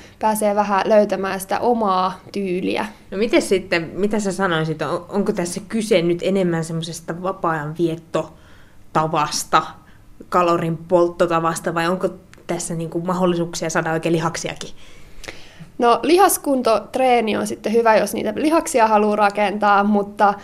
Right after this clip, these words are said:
Speaker 1: kalorit palaa kyllä varmasti. On tosi hikinen, sykkeet on korkealla,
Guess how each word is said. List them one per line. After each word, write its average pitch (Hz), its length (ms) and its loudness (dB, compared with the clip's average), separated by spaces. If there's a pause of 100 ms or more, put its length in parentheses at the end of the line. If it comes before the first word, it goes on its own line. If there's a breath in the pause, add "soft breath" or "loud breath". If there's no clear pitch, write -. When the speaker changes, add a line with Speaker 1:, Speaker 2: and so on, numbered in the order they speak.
(260 loud breath)
Speaker 1:
kalorit 311 540 4 (100)
palaa 214 360 6
kyllä 202 300 0
varmasti. 294 680 0 (200)
On 214 140 -2
tosi 277 320 0
hikinen, 233 640 -2
sykkeet 233 500 -4
on 202 140 -2
korkealla, 208 720 2